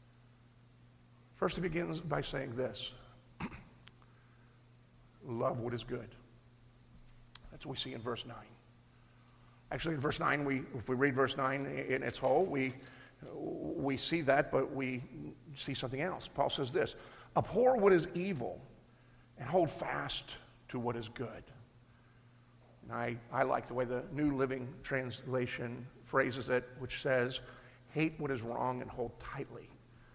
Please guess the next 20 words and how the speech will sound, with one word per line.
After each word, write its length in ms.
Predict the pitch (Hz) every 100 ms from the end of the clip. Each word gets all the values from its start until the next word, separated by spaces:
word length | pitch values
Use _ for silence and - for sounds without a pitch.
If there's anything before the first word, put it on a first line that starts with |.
| - - - -
Cling 300 | 135 131 120
to 140 | 120 98 - - - - - - - 220
what 280 | 120 113 104
is 160 | 107 -
good." 160 | 107 - - - - - - - - - - - - -
Now, 200 | 170 165 - -
eh, 120 | 160 202 - - - - - - - - - -
it, 320 | 185 196 202
it 180 | 190 190
may 140 | 196
come 160 | 208 214
to 60 | 151
your 80 | 139
mind 300 | 156 170 135
and, 100 | 120
and 160 | 139 120
to 100 | 143
wonder 300 | 143 190 139
this. 280 | 113 - -
Why, 240 | 180